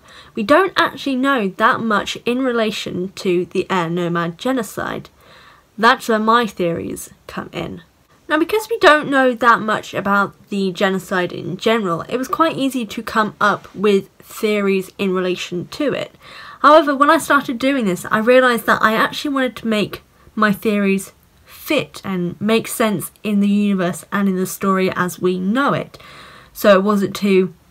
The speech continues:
fanon-like, but was actually plausible for the world that is, it was to fit in. So that meant I had to look a lot deeper.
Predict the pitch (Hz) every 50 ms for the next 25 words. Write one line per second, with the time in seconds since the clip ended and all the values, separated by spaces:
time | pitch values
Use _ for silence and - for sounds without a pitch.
0 | _ _ - - - - - 214 196 190 190 175 170 165 180 170 165 - _ _
1 | - 202 190 175 - - - - 185 - 190 - - 208 - - - - - -
2 | 196 185 180 175 170 _ _ _ - - - 269 262 269 262 220 208 175 170 165
3 | 165 165 190 - _ _ - - - 190 170 170 170 170 170 - _ _ _ _
4 | _ _ _ - - 190 180 175 180 170 160 165 165 - - - - - - -
5 | - 196 - - - - _ _ _ _ - - - 190 180 - 175 175 175 -
6 | - 190 - - 180 170 - - 220 240 - - - - - _ - - - -
7 | - - - - - _ _ _ _ _ _ - - - 247 233 226 240 233 -
8 | - 226 202 185 - - 196 165 190 170 170 - 180 165 - - - - - _
9 | - - 175 180 175 175 175 - - - - - - - - - 170 170 - 180
10 | 160 147 - - - - -